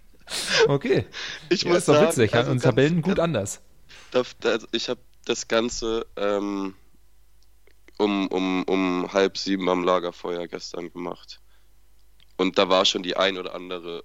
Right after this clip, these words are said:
Speaker 2: Mische, könnte da geflossen sein.
Speaker 1: <laughs>
Speaker 2: Also,
Speaker 1: Ja,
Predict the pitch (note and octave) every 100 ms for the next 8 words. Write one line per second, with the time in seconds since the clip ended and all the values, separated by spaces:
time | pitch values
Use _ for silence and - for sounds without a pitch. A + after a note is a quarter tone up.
0 | - G2 F#2+ A2 F2+ - F#2+ G2 F2+ F2
1 | - - F2 G#2 F#2+ F2 G2 A2 A#2+ -
2 | B2 - - - - - - - - -
3 | - - - - - G#2 G#2 G#2